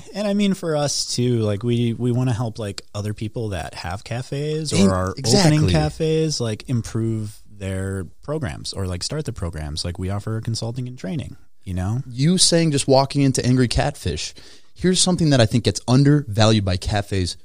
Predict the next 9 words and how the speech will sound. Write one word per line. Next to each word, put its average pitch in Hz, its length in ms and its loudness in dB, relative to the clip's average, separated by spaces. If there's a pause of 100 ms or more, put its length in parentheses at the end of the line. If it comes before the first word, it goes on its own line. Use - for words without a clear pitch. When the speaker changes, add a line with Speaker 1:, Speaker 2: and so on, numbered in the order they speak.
Speaker 2:
so - 340 -2
much. 73 260 -6
Okay. 98 220 2 (200)
Speaker 1:
Mm-hmm. 101 180 -4 (200)
Speaker 2:
You 101 120 0
walk 117 260 6
in 107 80 2
Angry 98 240 2
Catfish. - 560 -6